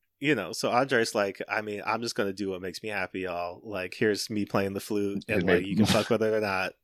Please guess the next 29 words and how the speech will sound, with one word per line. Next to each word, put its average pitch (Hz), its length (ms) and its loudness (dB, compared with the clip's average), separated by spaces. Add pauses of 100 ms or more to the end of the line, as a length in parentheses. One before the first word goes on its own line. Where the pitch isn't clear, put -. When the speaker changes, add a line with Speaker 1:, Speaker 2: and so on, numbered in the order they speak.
(320)
Speaker 2:
<laughs> 523 200 10
Speaker 1:
Um, 208 360 -4
<laughs> - 1120 8
I, 123 200 8
you 120 260 4
know, 101 180 4
I've, 107 340 2
I've 110 220 6
left 117 360 4
that 104 320 4
concern 104 480 4
Speaker 2:
<laughs> - 20 2
Speaker 1:
behind, 95 560 0
and 104 260 -4
I'm 92 220 -2
just 101 200 -8
gonna 98 180 -2
do 92 340 -6
what 92 160 -6
I, 87 280 -2
what 107 160 -4
I 92 100 0
want 90 240 -8
to 117 100 -6
do 90 180 -6
and 85 80 -10
need 87 140 -14
to - 100 -12
do. 85 300 -12